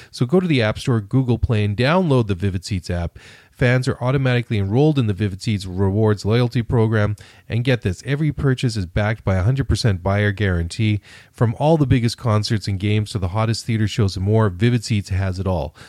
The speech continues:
So download the app and join the Vivid Seats Rewards loyalty program today.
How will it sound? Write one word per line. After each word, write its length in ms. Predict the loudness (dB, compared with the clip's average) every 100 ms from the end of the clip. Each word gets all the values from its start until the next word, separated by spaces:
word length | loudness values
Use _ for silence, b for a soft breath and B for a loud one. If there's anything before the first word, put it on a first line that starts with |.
| B
So 160 | -2 0
download 400 | 2 2 2 0
the 160 | 0
app 220 | 0 -2
and 120 | -4 -2
join 240 | 0 2
the 80 | 0
Vivid 260 | -2 -4
Seats 320 | -4 -4 -4 -2
Rewards 460 | 0 2 2 2
loyalty 340 | 2 2 2 0
program 600 | 2 2 2 0 0 -2
today. 460 | -2 0 -2 -6